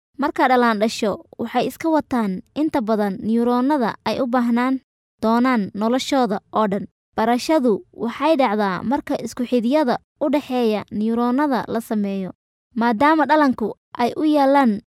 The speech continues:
wax badan inay bartaan, sabiyada waxay ku dhashaan la'aanta dhammaan isku xidhyada hore u jiray. Isku xidhyada qaar waa jiraan,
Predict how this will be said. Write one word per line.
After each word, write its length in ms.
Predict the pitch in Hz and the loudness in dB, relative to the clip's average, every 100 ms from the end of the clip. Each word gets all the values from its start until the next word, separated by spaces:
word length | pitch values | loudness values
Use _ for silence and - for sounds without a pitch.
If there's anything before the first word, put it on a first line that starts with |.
| - | 0
wax 240 | 302 302 | 0 2
badan 320 | 254 226 196 - _ | 2 2 0 -6 _
inay 220 | 285 285 254 | 0 2 2
bartaan, 540 | 254 - 277 220 190 _ _ _ _ _ | 0 2 2 2 -2 _ _ _ _ _
sabiyada 840 | - - 247 240 254 311 240 - - - | -14 -2 0 4 4 4 2 -2 -6 -6
waxay 280 | 233 254 254 | -4 0 -2
ku 140 | 349 | -2
dhashaan 480 | 294 269 262 220 196 | -2 -2 -2 -4 -4
la'aanta 600 | 202 - 277 311 247 208 - | -6 -2 0 0 -2 -8 -6
dhammaan 480 | 220 226 262 254 - _ - | -2 0 2 0 -4 _ -14
isku 240 | - 226 | -10 -6
xidhyada 520 | 240 214 285 247 208 _ _ | -4 0 0 0 -4 _ _
hore 240 | 247 254 269 | 0 2 2
u 40 | 233 | 0
jiray. 280 | 185 202 196 _ _ _ _ _ _ - | 0 -2 -4 _ _ _ _ _ _ -8
Isku 280 | 226 - 240 | -6 -4 0
xidhyada 400 | 247 277 320 269 | 0 2 2 2
qaar 380 | - 294 220 - | 2 2 2 -2
waa 220 | 247 269 | 0 2
jiraan, 400 | 247 240 220 | 2 2 0